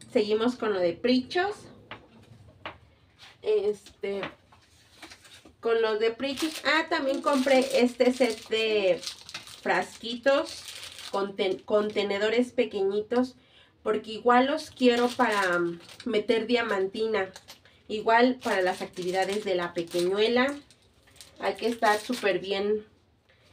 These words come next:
Y pues son, cada producto ahí en Prichos cuesta veintidós pesos. Hay promociones.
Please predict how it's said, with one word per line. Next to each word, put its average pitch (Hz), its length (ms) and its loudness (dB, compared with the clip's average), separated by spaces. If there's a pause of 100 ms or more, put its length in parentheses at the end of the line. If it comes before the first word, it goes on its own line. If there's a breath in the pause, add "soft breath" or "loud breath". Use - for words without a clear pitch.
(320 soft breath)
Y 262 120 2
pues 269 220 6
son, 381 500 4
cada 320 240 2
producto 254 520 2
ahí 208 240 0
en 220 140 -2
Prichos 247 460 -2
cuesta 208 320 -6
veintidós 175 520 -6
pesos. 202 480 -8 (320 loud breath)
Hay 196 180 2
promociones. 240 1000 2